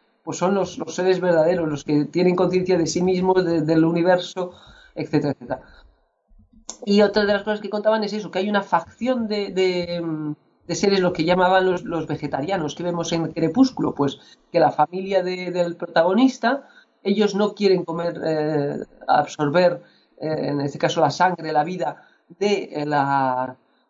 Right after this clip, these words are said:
de las personas y se vuelven vegetarianos, entre comillas, que es que lo cogen de los animales, ¿eh? Entonces algo así, eh, ahí está, existe esta facción que quiere de alguna manera respetarnos en todo lo posible,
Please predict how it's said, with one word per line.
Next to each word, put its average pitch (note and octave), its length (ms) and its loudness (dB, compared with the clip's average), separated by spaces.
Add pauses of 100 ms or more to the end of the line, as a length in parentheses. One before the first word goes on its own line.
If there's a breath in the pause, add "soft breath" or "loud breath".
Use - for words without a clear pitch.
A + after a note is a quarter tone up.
de F3+ 60 -2
las F#3+ 160 0
personas A3 680 0
y A3+ 120 0
se A3 120 -2
vuelven G#3 220 4
vegetarianos, F#3 640 0
entre F#3 180 -6
comillas, F#3+ 380 -2
que E3+ 80 -8
es F3 120 -8
que F3+ 100 -6
lo D#3+ 120 -4
cogen E3 280 -8
de D#3+ 80 -2
los D3+ 160 -10
animales, C3+ 600 -6 (680 soft breath)
¿eh? F#3 180 -4 (260 loud breath)
Entonces G3 360 2
algo A3+ 220 4
así, F#3+ 460 -2
eh, C#3+ 220 -4
ahí E3+ 300 2
está, D#3+ 320 0
existe E3 360 -8
esta G3+ 180 -2
facción G3+ 540 -2 (340 soft breath)
que E3+ 140 -8
quiere G3+ 220 0
de F#3 140 0
alguna F3+ 340 2
manera F3+ 480 2
respetarnos F#3 720 -2
en D#3+ 140 -8
todo F#3+ 200 -4
lo F#3 160 -2
posible, F3+ 560 -8